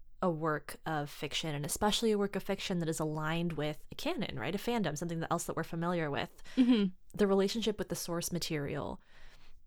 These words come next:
Speaker 1: has a lot to do with the implication of choices that the author made and the motivation behind those choices. There's no neutrality, right? If you're putting someone in a coffee shop, you're st-, you're still making the decision to do that. And I am always so curious as to why and what it does.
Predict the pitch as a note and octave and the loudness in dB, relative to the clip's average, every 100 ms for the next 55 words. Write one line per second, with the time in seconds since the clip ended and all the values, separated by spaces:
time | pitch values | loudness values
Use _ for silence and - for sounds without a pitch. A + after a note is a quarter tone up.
0 | - - - G3+ F3+ E3+ - E3 E3+ D#3 | -12 -8 2 4 6 6 4 2 0 0
1 | D3+ E3 D#3+ E3 D3 - C3+ C#3+ - - | -2 -2 -2 -4 -4 -2 -4 -4 -6 -6
2 | - - - - - D3+ - - - C#3+ | -6 -6 -6 -6 -6 -4 -2 -2 -2 -4
3 | C3 D#3+ D#3+ D3 C#3+ - - C3+ D#3 A#2+ | -2 -2 -2 0 0 -2 -4 -6 -6 -6
4 | - - - - - - F#3+ F#3+ C4+ A#3 | -6 -8 -6 -8 -6 -2 0 2 2 0
5 | - D3 - - - A#2+ A#2+ E3 - F3+ | 0 -2 -2 -4 -2 -2 -2 -4 -4 -4
6 | B3 A3+ G3 E3+ D#3 D#3 - C#3+ - - | -2 0 0 -2 -2 -4 -4 -4 -4 -4
7 | - - F3+ - G3+ A#3+ - F4+ G3 F#3+ | -4 -2 -4 -2 -2 -2 0 0 0 -2
8 | D#3+ D#3+ F3 D#3 D#3 A#2+ E3 - - D#3 | -2 -4 -4 -4 -4 -2 0 0 -2 -2
9 | D#3+ D#3 E3+ F3+ - E3+ - E3 D#3+ D3+ | -2 -2 -2 0 0 -2 -2 -2 -2 -4
10 | D3+ - E3 D3 C#3 C#3 C#3+ D3+ - - | -6 -4 -2 0 -2 -4 -4 -4 -6 -6
11 | - - - | -8 -4 -4